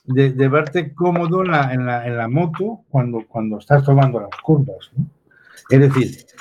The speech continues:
eh, entrabas en la curva, te recuperaba, ya metías la siguiente, en la siguiente curva y la moto era,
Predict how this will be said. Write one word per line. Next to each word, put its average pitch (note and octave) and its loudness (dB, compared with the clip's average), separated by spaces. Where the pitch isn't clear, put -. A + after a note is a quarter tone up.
eh, C3 4
entrabas C#3 0
en D#3+ 0
la E3 0
curva, F#3 0
te F3 -2
recuperaba, D#3+ -2
ya C#3+ -2
metías D3 -2
la C#3+ 0
siguiente, D3 -2
en C#3+ 0
la C#3+ -2
siguiente C#3 -2
curva E3+ 0
y - 2
la B2 2
moto D3 0
era, E3+ 2